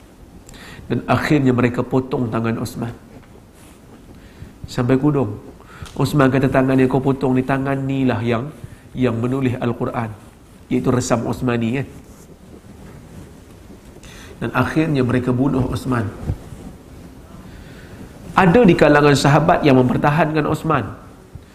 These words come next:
Hasan dan Hussein mempertahankan Osman. Abu Hurairah mempertahankan Osman. Mereka sanggup mati untuk membela Osman. Tapi Osman kata,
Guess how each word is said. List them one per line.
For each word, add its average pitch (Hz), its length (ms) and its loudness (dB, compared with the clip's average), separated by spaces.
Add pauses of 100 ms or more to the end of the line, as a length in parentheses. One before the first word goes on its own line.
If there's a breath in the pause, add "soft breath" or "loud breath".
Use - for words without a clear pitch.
(220 loud breath)
Hasan 151 480 2
dan 123 240 2
Hussein 135 480 0
mempertahankan 135 800 -4
Osman. 135 400 -4
Abu 156 240 0
Hurairah 147 480 -2
mempertahankan 139 800 -4
Osman. 135 320 -6 (800 loud breath)
Mereka 147 320 0
sanggup 156 400 -2 (400)
mati 156 560 -2
untuk 135 240 -4
membela 139 400 0
Osman. 123 400 -4 (400 loud breath)
Tapi 147 240 -2
Osman 135 320 -2
kata, 123 320 -6